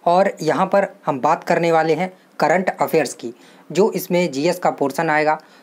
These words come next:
तो इसमें करंट अफेयर्स के कितने क्वेश्चन पूछे जाएंगे एवं कितने महीने तक का जो आपका करंट अफेयर्स है, वो इसमें कवर किया जाएगा।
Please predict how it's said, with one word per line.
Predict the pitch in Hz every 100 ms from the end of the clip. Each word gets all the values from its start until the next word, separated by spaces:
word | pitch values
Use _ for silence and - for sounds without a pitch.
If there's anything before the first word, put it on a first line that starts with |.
| _
तो | 226 233
इसमें | 208 180 202 202 -
करंट | 185 202 -
अफेयर्स | 165 165 156 156
के | 175 170 - - _
कितने | 202 208 233
क्वेश्चन | 247 208 147 196
पूछे | 190 185 180 175
जाएंगे | 175 175 190 - - - _ 214
एवं | 220 262 247
कितने | - - 208 233 247 240
महीने | 160 139 190 233
तक | 220 185
का | 170 165 - _ -
जो | 175 175
आपका | 180 180 180
करंट | - 180 202 180
अफेयर्स | - 135 120 127
है, | - - - -
वो | 156 233 -
इसमें | 170 175 175 190 -
कवर | 175 170
किया | 131 135
जाएगा। | 120 117 117